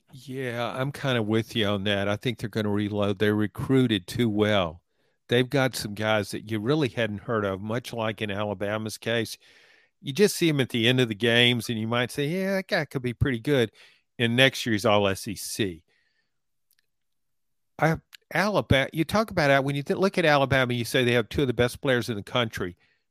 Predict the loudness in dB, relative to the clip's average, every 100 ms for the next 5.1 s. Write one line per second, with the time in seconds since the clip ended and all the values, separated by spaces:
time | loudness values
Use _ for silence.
0 | 4 8 8 6 2 2 -2 -2 -2 -2
1 | -6 -4 -2 0 -2 -6 _ 0 4 6
2 | 4 4 2 -2 -6 -6 -4 0 0 0
3 | -8 _ _ -4 -2 2 4 4 2 -4
4 | -2 -2 -2 4 4 4 0 0 0 -4